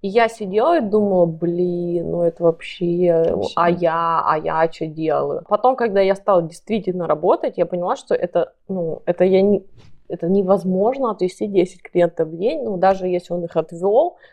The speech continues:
Speaker 1: то тогда
Speaker 2: Ничего
Speaker 1: вопрос к
Speaker 2: хорошего.
Speaker 1: качеству.
Speaker 2: <laughs> Да.
Speaker 1: Но просто, когда мне двадцать три года, например, и я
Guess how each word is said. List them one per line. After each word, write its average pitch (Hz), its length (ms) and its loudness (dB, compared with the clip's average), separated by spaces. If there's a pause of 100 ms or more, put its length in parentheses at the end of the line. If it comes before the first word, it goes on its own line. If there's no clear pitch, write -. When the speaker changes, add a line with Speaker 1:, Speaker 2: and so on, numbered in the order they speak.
(120)
Speaker 1:
то 175 140 -2
тогда 196 300 -4
Speaker 2:
Ничего 247 160 0
Speaker 1:
вопрос 220 340 4
к 233 120 -4
Speaker 2:
хорошего. 208 140 2
Speaker 1:
качеству. 233 520 0
Speaker 2:
<laughs> 220 180 -2
Да. 190 160 -4 (180)
Speaker 1:
Но 190 80 -6
просто, 254 380 -2
когда 220 320 0
мне 220 240 -2
двадцать 196 420 0
три 240 180 -6
года, 202 300 0
например, 180 480 -2
и 170 60 -2
я 180 320 0